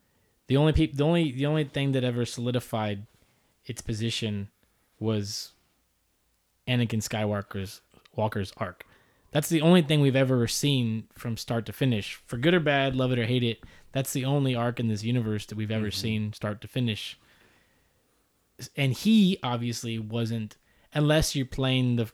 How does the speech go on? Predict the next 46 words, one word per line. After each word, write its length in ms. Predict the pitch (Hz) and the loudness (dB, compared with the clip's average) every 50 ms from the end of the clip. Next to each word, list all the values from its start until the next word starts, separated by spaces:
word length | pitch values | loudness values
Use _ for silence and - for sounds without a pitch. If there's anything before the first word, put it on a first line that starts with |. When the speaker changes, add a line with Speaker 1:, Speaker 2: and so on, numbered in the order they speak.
| _ _ - | _ _ -12
Speaker 1:
fucking 320 | - 113 - - 120 113 | -12 -12 -6 -4 -2 0
Neo 320 | 117 123 135 135 117 110 107 | 0 2 2 2 2 0 -2
card 320 | - 113 107 101 101 101 | -2 -4 -2 -2 -2 -2
where 360 | 104 110 110 110 107 104 107 - _ _ _ _ _ _ _ | -2 0 0 0 0 -2 -4 -8 _ _ _ _ _ _ _
he 200 | - - 170 147 | -4 -2 0 0
had 200 | 117 143 143 123 | 2 2 2 2
the 100 | 127 117 | 0 0
chance 400 | - - 147 135 131 123 - - | 2 2 2 2 2 0 -2 -4
to 100 | - 113 | -6 -4
be 300 | 110 120 120 117 110 110 | -2 0 2 2 2 0
the 340 | 104 107 107 110 120 131 123 | -2 -4 -4 0 2 2 2
thing 380 | 120 - - 131 123 120 117 110 | 2 0 -2 -2 0 0 0 0
that 100 | 110 107 | 0 -2
united 340 | 117 113 117 113 113 110 107 | 0 0 0 0 0 -2 -2
the 60 | 107 | -4
galaxy, 520 | 104 131 127 127 123 120 - - 131 120 | -2 0 0 0 0 -2 -4 -4 -6 -6
but 200 | 110 104 113 104 | -4 -4 -4 -4
he 100 | 104 110 | -2 -4
failed. 420 | 104 - 135 131 131 127 120 117 - - - - - - | -4 -2 0 2 2 2 0 -2 -4 -10 -18 -20 -8 -4
And 100 | 123 123 | 0 2
then 140 | 117 113 113 | 2 4 6
Luke 200 | 123 143 147 - | 6 6 6 6
had 100 | 143 131 | 4 4
a 60 | 127 | 4
chance, 380 | 117 - 135 127 123 123 120 - | 2 2 2 4 4 4 2 0
but 160 | - - 107 | -2 -6 -6
he 160 | 101 131 131 | -2 -2 -2
failed. 280 | 127 - 123 123 120 110 | -2 -2 -2 -2 -2 0
And 100 | 110 110 | -2 -2
now 120 | 113 110 | -2 -2
his 160 | 104 120 127 135 | -2 -2 -4 -2
daughter 280 | 135 131 127 123 123 117 | 0 0 0 0 0 -2
has 180 | 123 120 117 | -2 -4 -4
a 40 | 117 | -6
chance. 420 | - - 123 117 113 113 113 - - - - - _ _ _ - | -8 -6 -4 -2 -2 -4 -4 -8 -12 -20 -20 -20 _ _ _ -2
And 140 | 131 135 | 0 2
then 120 | 131 131 127 | 2 2 2
you're 100 | 127 120 | 0 0
going 260 | 120 127 131 127 123 | -2 -2 -2 -2 -4
through 120 | - 117 | -6 -6
this 140 | 110 110 104 | -6 -8 -8
card 360 | - - - 131 123 117 113 | -8 -6 -4 -2 -2 0 -2
and 80 | 110 110 | -2 -4
you're 100 | 110 107 | -4 -4
basically 420 | 104 117 113 110 - - - 107 | -4 -6 -6 -6 -8 -12 -12 -12
playing 480 | 107 - - 117 110 107 104 101 101 | -12 -10 -6 -4 -2 0 0 -2 -2